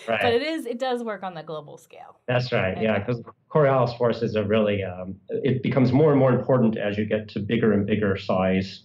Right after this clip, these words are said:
Speaker 1: uh, things. So the Earth breaks time reversal symmetry, and
Speaker 2: Let's
Speaker 1: so
Speaker 2: stop right
Speaker 1: there's
Speaker 2: there and just say what time reversal symmetry is in a very, like, basic way, if you don't mind.
Speaker 1: Right.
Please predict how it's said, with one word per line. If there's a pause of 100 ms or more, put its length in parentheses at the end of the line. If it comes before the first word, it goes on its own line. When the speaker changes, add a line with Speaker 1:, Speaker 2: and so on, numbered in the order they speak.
Speaker 1:
uh,
things. (800)
So
the
Earth
breaks
time
reversal
symmetry, (160)
and
Speaker 2:
Let's
Speaker 1:
so
Speaker 2:
stop
right
Speaker 1:
there's
Speaker 2:
there
and
just
say
what
time
reversal
symmetry
is
in
a
very,
like,
basic
way,
if
you
don't
mind.
Speaker 1:
Right.